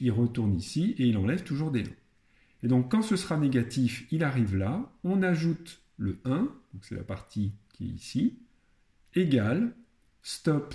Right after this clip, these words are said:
donc pour avoir le résultat à l'affichage, je ferme ma parenthèse, égale,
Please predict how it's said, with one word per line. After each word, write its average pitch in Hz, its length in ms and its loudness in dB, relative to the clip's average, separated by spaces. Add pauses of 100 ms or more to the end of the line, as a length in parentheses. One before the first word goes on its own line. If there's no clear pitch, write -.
(140)
donc 101 200 -4
pour 104 380 -4
avoir 120 360 2
le 113 80 4
résultat 107 400 0
à 107 40 2
l'affichage, 104 840 -2 (380)
je 131 180 2
ferme 165 240 0
ma 127 120 2
parenthèse, 98 760 -2
égale, 104 480 0